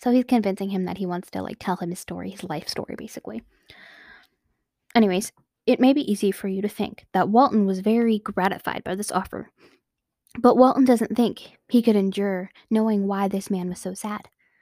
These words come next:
Walton was eager to hear it out of curiosity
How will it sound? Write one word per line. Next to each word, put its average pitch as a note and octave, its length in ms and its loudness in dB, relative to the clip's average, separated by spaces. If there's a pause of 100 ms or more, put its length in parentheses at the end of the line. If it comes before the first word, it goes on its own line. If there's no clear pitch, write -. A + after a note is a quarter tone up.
(720)
Walton B3 400 2
was A3 240 2
eager C4 300 4
to A3+ 120 -4
hear A#3 260 0
it F#3+ 220 -6 (120)
out A3 120 2
of G#3 100 -2
curiosity G#3+ 800 -4